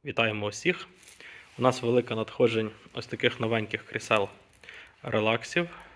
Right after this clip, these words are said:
тобто крісла з натуральної шкіри, які крутяться, е, навколо своєї осі на триста шістдесят,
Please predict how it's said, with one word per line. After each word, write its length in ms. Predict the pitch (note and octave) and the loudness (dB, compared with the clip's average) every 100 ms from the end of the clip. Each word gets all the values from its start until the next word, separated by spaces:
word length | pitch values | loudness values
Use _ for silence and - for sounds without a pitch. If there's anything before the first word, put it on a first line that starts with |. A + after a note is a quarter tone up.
| - _ _ - | -20 _ _ -16
тобто 280 | - - A#2+ | -14 -10 -4
крісла 420 | B2+ A#2+ B2+ A2+ | -2 0 2 2
з 60 | A2 | 2
натуральної 580 | G#2+ A2 A2+ A2 G#2+ | 0 4 4 2 -2
шкіри, 400 | G#2+ - - - | -2 -4 -2 -2
які 200 | - - | -4 -4
крутяться, 640 | A#2 C3 B2 A2 - G#2+ G#2 _ _ - - - - - - _ - | -2 -2 0 -2 -4 -6 -6 _ _ -20 -16 -16 -16 -18 -20 _ -8
е, 220 | A2 G#2+ | -4 -2
навколо 400 | A2 - A#2 A2+ | -4 0 0 0
своєї 300 | - A#2+ A2+ | 0 2 4
осі 220 | A2+ - | 2 0
на 80 | A2 | -2
триста 320 | G#2+ A2+ - | -2 -4 -2
шістдесят, 560 | G#2 A#2+ A2+ - F3 | -2 -2 -2 0 0